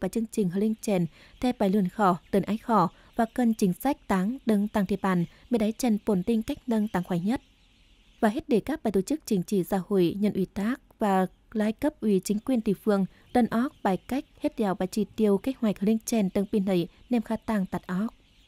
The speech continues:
Để cấp lai bài cách hết chân đầy, lai ngân hàng thương mại do đơn tăng tỉnh đã bên hỏi đầy bài việc nỉ dầu để cấp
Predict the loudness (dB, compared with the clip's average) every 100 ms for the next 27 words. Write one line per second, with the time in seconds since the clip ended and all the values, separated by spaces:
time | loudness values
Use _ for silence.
0 | _ _ _ _ _ _ _ _ _ _
1 | _ _ _ _ _ _ _ _ _ _
2 | _ _ _ _ _ _ _ _ _ _
3 | _ _ _ _ _ _ 0 0 0 -8
4 | -4 -4 -2 -4 -4 -2 -2 -2 -6 -8
5 | -10 -10 -6 -4 0 0 0 -4 _ -8
6 | -4 -4 -6 -6 -4 -4 -4 -4 -6 -8
7 | -6 -6 -6 -6 -6 -6 -8 -8 -8 -4
8 | -2 -2 -6 -20 -12 -6 -4 -4 -6 -6
9 | -6 -6 -2 -2 -4 -10 _ _ -4 -2
10 | -4 -2 -4 -2 0 0 0 -8 -4 -4
11 | -4 -12